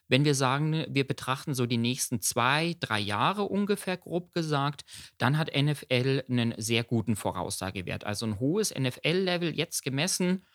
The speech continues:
ähm, sagt einem gut voraus, ob der Patient ein hohes Risiko hat, innerhalb der nächsten zwei, drei Jahre ähm, 'nen Schub erlei-, zu erleiden oder dass im M R T was passiert oder wenn wir jetzt die verschiedenen Krankheitsstadien schauen, dass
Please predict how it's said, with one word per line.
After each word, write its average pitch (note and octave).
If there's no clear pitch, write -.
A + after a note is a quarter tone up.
ähm, C#3
sagt C3
einem C3
gut E3+
voraus, C3
ob -
der B2
Patient B2
ein A#2
hohes C#3
Risiko B2
hat, A2+
innerhalb A#2
der A2+
nächsten A#2
zwei, A2
drei A2+
Jahre A2+
ähm, A#2
'nen D#3
Schub -
erlei-, A2
zu -
erleiden G#2
oder B2+
dass -
im C#3+
M D3
R C#3+
T G#2+
was G#2+
passiert G#2
oder A#2
wenn A#2+
wir A#2+
jetzt A2+
die A#2+
verschiedenen A#2+
Krankheitsstadien A2+
schauen, G#2+
dass G#2+